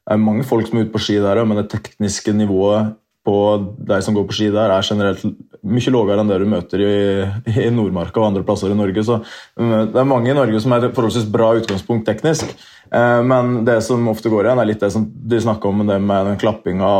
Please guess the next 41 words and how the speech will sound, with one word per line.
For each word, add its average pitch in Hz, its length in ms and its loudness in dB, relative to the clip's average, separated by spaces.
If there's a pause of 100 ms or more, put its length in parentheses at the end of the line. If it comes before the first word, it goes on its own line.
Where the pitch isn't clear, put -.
og - 580 -4
tyngdeoverføring 98 1040 0
og, 90 560 0
og 104 160 -2
den 101 160 0
biten 98 240 -2
der, 107 140 2
sånn. 151 180 0
Så 120 80 -2
det, 110 160 2
jeg 98 140 -6
tror 104 180 0
det 98 140 2
er 139 180 0
folk 90 320 -4
er 95 160 -2
mest - 320 -6
å 98 60 -2
gå 101 140 0 (120)
på 107 160 0 (380)
teknisk 95 420 -6
på - 140 -6
ski, 190 180 2
mens 131 460 -2 (100)
det 110 160 2
som 110 160 -2
kanskje 104 400 0
hindrer 90 640 -2 (180)
de 95 80 -2
fleste - 320 -4
å 98 80 -2
gå 98 80 2
bra 101 160 2
på - 80 -4
ski, 151 240 0
det 107 80 2
er 113 140 4
jo 101 80 2
rett 98 100 -10
og 90 80 -10
slett - 240 -6